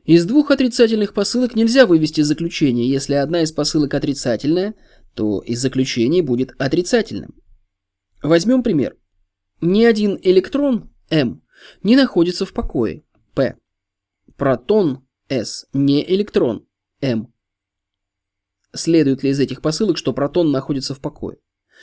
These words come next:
Нет, не следует. Из этих посылок вообще нельзя вывести заключение. Если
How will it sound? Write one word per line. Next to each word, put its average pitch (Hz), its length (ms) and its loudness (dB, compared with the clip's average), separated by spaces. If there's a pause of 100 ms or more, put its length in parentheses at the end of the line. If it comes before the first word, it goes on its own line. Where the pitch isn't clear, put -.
(500)
Нет, 226 340 2
не 165 100 0
следует. 156 540 0 (580)
Из 147 120 -2
этих 165 200 -2
посылок 170 360 2
вообще 175 420 0
нельзя 131 300 2
вывести 110 320 -2
заключение. 113 640 -8 (840)
Если 190 380 2